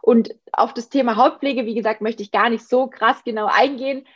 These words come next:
Ja, an der Stelle, das wird wahrscheinlich den Rahmen sprengen. Vielleicht mache ich da einfach mal noch eine extra Story dazu, eine extra Aufnahme dazu. Es ist auf jeden Fall gut zu wissen, dass die Hautpflege wichtig ist. Ja, gerade weil wir ja auch täglich die Kompression tragen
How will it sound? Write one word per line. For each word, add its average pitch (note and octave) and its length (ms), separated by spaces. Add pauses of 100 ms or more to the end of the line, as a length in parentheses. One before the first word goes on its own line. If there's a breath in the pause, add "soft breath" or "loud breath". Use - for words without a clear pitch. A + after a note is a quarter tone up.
(140 soft breath)
Ja, G#3 80
an A#3 120
der A3+ 120
Stelle, B3 320
das G#3+ 140
wird A3+ 120
wahrscheinlich G#3+ 360
den G3+ 100
Rahmen A#3 320
sprengen. A3 340
Vielleicht G3+ 280
mache G#3 160
ich G3 80
da - 80
einfach F#3 240
mal F3+ 100
noch F3+ 160
eine - 160
extra A3+ 320
Story A3+ 380
dazu, G3+ 260
eine G3 180
extra - 300
Aufnahme G3+ 460
dazu. G#3+ 360 (260 loud breath)
Es A3 120
ist A3 100
auf A#3 140
jeden B3 220
Fall A#3 120
gut B3+ 220
zu A3+ 140
wissen, A#3+ 260
dass G#3+ 160
die A3 160
Hautpflege G#3+ 540
wichtig C#4+ 360
ist. C4+ 280
Ja, A3+ 180
gerade G#3 480
weil G3+ 200
wir A3 80
ja G3 120
auch G3 120
täglich A3 340
die G#3 100
Kompression G#3+ 580
tragen A3+ 440